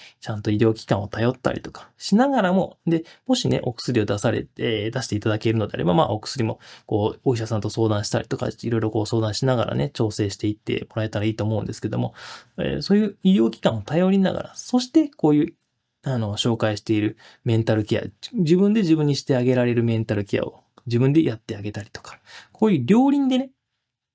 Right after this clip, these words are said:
タイヤの両輪と同じように、ふた-、両方使ってあげてくださいね。で、どちらかしかダメというわけではなく、えー、正解が一つ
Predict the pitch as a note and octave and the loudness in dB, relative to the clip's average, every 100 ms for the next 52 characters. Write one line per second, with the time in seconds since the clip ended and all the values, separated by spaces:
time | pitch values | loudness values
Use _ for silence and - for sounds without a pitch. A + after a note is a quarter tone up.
0 | _ _ _ _ _ _ C3+ B2+ B2+ B2+ | _ _ _ _ _ _ 2 4 4 2
1 | B2 B2+ C3 G#2+ G2+ A2 A2+ G2+ - - | 2 2 2 0 0 0 0 -2 -6 -2
2 | A#3+ A#3+ D3 D#3 A3+ B3+ C#4+ C#4 - B3 | -2 0 -2 2 2 2 0 -2 -4 -2
3 | B3 A#3 A3 G3+ F#3 F3 A#2 - _ _ | 0 0 2 0 0 -4 -8 -16 _ _
4 | _ - - - - A#2 G2 G3 - D3+ | _ -20 -18 -18 -8 -4 0 2 2 -2
5 | - F3 - G#2 G#2 A#2+ C#3 _ - G#2 | -2 -4 -4 -4 -2 -4 -4 _ -10 -6
6 | G#2 A#2+ A#2+ G2+ G#2+ A2+ - C3+ A2 _ | -2 -2 -2 -4 -4 -4 0 0 0 _
7 | - - - A#2+ A#2 A2 G2+ - G#3 G3+ | -20 -20 -6 -4 -2 -2 -4 0 0 2
8 | G#3 F#3+ - B3 B3 B2 | 0 0 0 0 0 -4